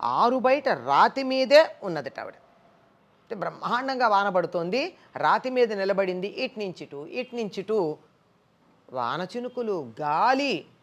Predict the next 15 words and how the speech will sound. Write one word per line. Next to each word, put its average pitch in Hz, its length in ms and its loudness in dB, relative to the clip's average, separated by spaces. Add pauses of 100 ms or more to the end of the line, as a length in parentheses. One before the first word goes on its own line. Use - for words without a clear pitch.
ఇవన్నీ 165 460 -4 (380)
పడుతూ 147 280 -4
ఉన్నా 143 480 -6 (280)
పట్టించుకోలేదు. 139 800 -4 (380)
హేమంత 214 520 -2
కాలంలో 165 840 0 (260)
మంచు 226 360 0
కురుస్తున్నప్పుడు 196 960 -2 (240)
నీళ్లల్లో 220 680 0
నిలబడి 156 340 -4
తపస్సు 127 460 -10
చేసింది. - 260 -20 (1700)
ఇలా 143 180 -2 (100)
చేసినా 147 340 -8
కానీ 139 580 -6